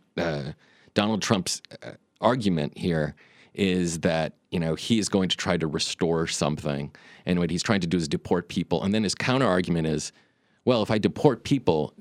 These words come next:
it's gonna shrink the number of employees that exist, so wages are gonna go up." And he thinks he's gonna win massive amounts of praise, right?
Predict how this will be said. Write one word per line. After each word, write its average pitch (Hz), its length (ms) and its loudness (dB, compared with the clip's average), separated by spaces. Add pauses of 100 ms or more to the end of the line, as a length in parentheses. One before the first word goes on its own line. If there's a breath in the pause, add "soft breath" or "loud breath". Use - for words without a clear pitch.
it's - 140 -8
gonna 92 160 2
shrink - 540 0 (380)
the 87 60 0
number 95 300 2
of 80 200 -4 (140)
employees 107 560 2
that 80 140 0
exist, 82 500 2
so 95 140 2
wages 101 360 2
are 95 60 0
gonna 85 200 0
go 85 220 2
up." 107 180 0
And 76 100 -2
he 98 100 -2
thinks 95 240 -2
he's 90 140 0
gonna 82 180 2
win 78 320 -2 (320 soft breath)
massive 92 380 -2
amounts 85 380 0
of - 180 -10
praise, - 720 0 (400 soft breath)
right? 85 300 0